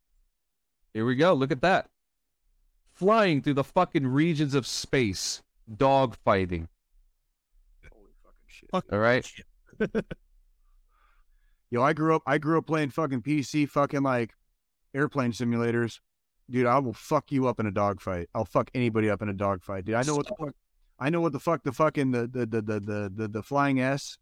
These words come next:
Speaker 2: you know what I mean? Fucking, like, I know fucking, I know my, I know my fucking maneuvers. All right, pitch and yaw. You know, y'all motherfuckers don't know nothing about pitch and yaw. Okay, I do.
Speaker 1: Yeah.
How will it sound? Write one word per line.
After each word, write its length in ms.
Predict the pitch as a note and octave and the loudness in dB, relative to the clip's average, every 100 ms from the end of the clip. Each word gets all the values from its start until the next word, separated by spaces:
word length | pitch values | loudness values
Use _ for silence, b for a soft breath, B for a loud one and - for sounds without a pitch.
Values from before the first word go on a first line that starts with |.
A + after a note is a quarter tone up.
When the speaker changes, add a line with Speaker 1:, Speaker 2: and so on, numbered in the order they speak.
| - | -4
Speaker 2:
you 80 | D3 | 0
know 80 | |
what 40 | C#3+ | 0
I 40 | |
mean? 280 | C#3+ C#3+ C#3 _ _ _ _ | 2 0 -2 _ _ _ _
Fucking, 400 | B2 B2 B2+ B2 | -2 0 0 0
like, 200 | A#2 G#2+ _ _ _ _ - | -2 -6 _ _ _ _ -4
I 40 | |
know 160 | B2+ C#3+ | -2 0
fucking, 420 | D#3+ C#3+ C#3 C3 | 0 0 0 -4
I 60 | C3 | -2
know 120 | D3 | -2
my, 160 | D#3 D3 | 0 -2
I 60 | C#3+ | -2
know 100 | D#3 | -2
my 140 | D3+ | -2
fucking 300 | C3+ D3+ C#3 | -2 -4 0
maneuvers. 580 | B2+ A#2 A#2+ G#2+ F#2+ - _ _ _ A#2 | 0 0 -2 -4 -8 -12 _ _ _ -4
All 60 | |
right, 260 | B2+ C3+ B2 | -2 -2 -2
pitch 300 | D3+ D#3 C#3+ | -2 -2 -2
and 120 | C3 | -2
yaw. 340 | B2+ C3 C#3+ - _ _ _ - | 0 0 -2 -6 _ _ _ -4
You 100 | D3+ | -4
know, 120 | D#3 _ | -4 _
y'all 220 | C#3+ E3 | 0 2
motherfuckers 400 | E3 D#3+ F#3 D#3+ | 2 0 0 -2
don't 100 | D3+ | 0
know 80 | D3+ | 0
nothing 240 | C#3+ D3+ C#3+ | 2 0 0
about 180 | B2+ - | -2 -2
pitch 240 | D3 - | -4 -4
and 100 | A#2+ | -4
yaw. 280 | A#2 A#2 G#2 _ _ _ _ | -2 -2 -4 _ _ _ _
Okay, 200 | A2+ C3 | -8 -2
I 140 | A#2+ B2+ | 0 0
do. 120 | B2 | 0
Speaker 1:
Yeah. 260 | A2 F2 | 0 0